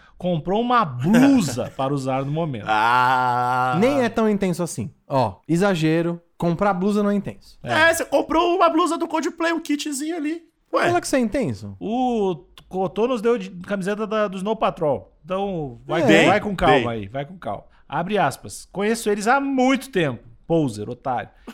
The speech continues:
Speaker 1: "Eu sempre tive vontade de ir pro show. Era um que eu, era um sonho que eu tinha.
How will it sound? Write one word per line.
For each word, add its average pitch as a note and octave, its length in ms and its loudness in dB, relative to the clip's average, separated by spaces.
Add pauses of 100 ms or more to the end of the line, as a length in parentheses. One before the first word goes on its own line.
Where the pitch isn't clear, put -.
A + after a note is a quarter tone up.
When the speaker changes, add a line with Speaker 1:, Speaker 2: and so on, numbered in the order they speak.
Speaker 1:
"Eu - 120 4
sempre C4+ 320 0
tive A#3+ 160 -2
vontade G3+ 680 0 (100)
de C#3+ 140 -4
ir G#3+ 80 0
pro A#3 160 -4
show. F#3+ 480 -4 (460)
Era G#3+ 400 2
um A3 160 0
que - 160 -6
eu, A#3+ 260 -2
era G#3 140 0
um B3 100 -4
sonho B3+ 380 -2
que A#3+ 60 0
eu G3 60 0
tinha. G2 280 -12